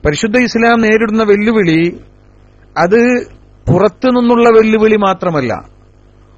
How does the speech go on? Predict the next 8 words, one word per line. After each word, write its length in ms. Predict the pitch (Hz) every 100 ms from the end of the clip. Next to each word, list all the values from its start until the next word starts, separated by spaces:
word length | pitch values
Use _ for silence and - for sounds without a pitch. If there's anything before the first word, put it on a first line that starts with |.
| _
ഉള്ളിൽ 400 | 151 185 240 262
നിന്നുള്ള 280 | 247 214 202
വെല്ലുവിളിയും, 580 | 190 175 170 135 113 87 -
വാസ്തവത്തിൽ 640 | 170 185 214 202 196 208
ആ 120 | 202
ഉള്ളിൽ 380 | 202 185 220 240
നിന്നുള്ള 460 | 226 220 214 214 208
വെല്ലുവിളിയും 800 | 196 196 214 208 208 214 240